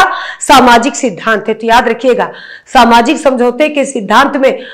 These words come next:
रूसो निरंकुशता में भी सर्वोच्च है, जहां थॉमस हॉब्स से ज्यादा निरंकुश है। लोकतंत्र अर्थात संप्रभुता की बात की जाए, जो जनता में निहित है, तो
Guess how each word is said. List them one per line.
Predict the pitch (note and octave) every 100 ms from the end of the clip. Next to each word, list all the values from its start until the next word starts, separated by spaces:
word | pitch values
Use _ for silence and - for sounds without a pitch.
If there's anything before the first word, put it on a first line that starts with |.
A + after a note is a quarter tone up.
| - -
रूसो | A3+ C#4 C#4 F#4 D4+ - - B3
निरंकुशता | C4 C4+ C4 C#4+ - F4+ E4+
में | E4
भी | D#4+
सर्वोच्च | - C4+ B3 C4+ C4+
है, | B3 B3 F4+ F4+ - -
जहां | A#3 C#4
थॉमस | B3+ A#3 C4+ C4
हॉब्स | B3+ C4 -
से | B3
ज्यादा | G#3 A3 D#4
निरंकुश | D#4 C#4 C4 C4 A#3+
है। | G#3+ - - - -
लोकतंत्र | A#3+ C4 B3+ - C4 C4+ B3+ B3 G#3+
अर्थात | G#3 G3+ B3+ C#4 - - -
संप्रभुता | A#3+ A3+ _ G#3 G#3 B3 D#4+
की | D#4+
बात | C4+ C#4+ C#4+
की | C#4+
जाए, | C4+ C#4
जो | C#4 A#3+
जनता | A3+ A3 D#4+ E4+
में | E4
निहित | D#4 D#4 D4+ D4+
है, | C4+ F#3 - -
तो | -